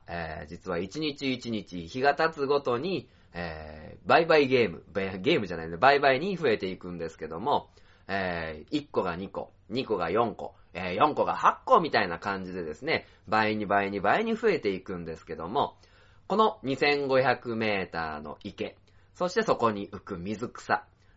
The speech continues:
倍々に増えていく水草がですね、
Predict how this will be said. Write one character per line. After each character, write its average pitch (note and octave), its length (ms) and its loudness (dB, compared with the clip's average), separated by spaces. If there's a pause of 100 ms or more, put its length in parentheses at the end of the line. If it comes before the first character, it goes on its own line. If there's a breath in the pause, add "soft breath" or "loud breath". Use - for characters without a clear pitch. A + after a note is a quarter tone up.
(100)
倍 A2 200 0
々 F#2+ 180 0
に F#2 100 -6
増 G2+ 140 -2
え F2 60 0
て E2 100 -6
い D#2+ 40 -6
く E2+ 100 -12
水 F#2+ 300 -4
草 F#2+ 460 0
が F2+ 180 0
で D#2+ 160 -6
す F#2+ 220 -12
ね、 D#3+ 260 -2